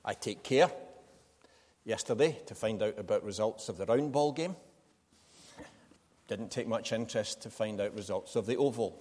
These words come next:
ball game. There's one I care about, one I don't. Some of, some of you sad people are the other way around, but here you go. That's all right. That's, that's, you know, we're different.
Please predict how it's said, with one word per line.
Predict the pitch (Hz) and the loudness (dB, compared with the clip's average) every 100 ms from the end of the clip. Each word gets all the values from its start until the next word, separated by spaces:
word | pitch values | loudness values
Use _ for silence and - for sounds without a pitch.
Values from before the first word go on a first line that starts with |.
| - | -4
ball | 113 95 | -2 -2
game. | 98 98 80 - - - - - _ - - - - - - - - _ - | -4 -6 -8 -16 -20 -20 -20 -20 _ -20 -20 -20 -20 -20 -20 -20 -20 _ -16
There's | - - - - - - - - 117 | -16 -16 -20 -20 -20 -18 -14 -8 0
one | 113 | 0
I | |
care | 104 139 139 | 2 4 6
about, | 165 165 | 6 6
one | 190 | 6
I | 214 | 4
don't. | 254 233 - - - - - - - - | 2 -2 -4 -18 -20 -20 -20 -20 -20 -6
Some | - 175 | 4 6
of, | 151 104 | 4 0
some | - 156 202 | 4 4 6
of | 120 | 2
you | 107 98 - | 0 -2 -6
sad | - 123 123 | 2 4 4
people | - 120 135 | 0 0 2
are | |
the | 120 | 4
other | 123 143 | 4 4
way | 151 | 2
around, | 180 233 131 - | 2 2 -2 -6
but | - | -8
here | 135 165 196 | -6 -4 -2
you | |
go. | 170 113 | 4 6
That's | 175 190 | 6 6
all | 180 | 6
right. | 180 190 | 6 6
That's, | 180 185 - - | 2 -2 -6 -2
that's, | 175 180 - - | -2 -2 -8 -8
you | 180 | -8
know, | 127 143 - - - - - - - - - - - - - - - - - - - - - - - - | -8 -8 -14 -20 -20 -20 -18 -14 -12 -12 -12 -16 -20 -20 -20 -20 -20 -20 -20 -20 -20 -20 -20 -20 -18 -4
we're | 240 | 4
different. | 254 - 147 | 4 4 0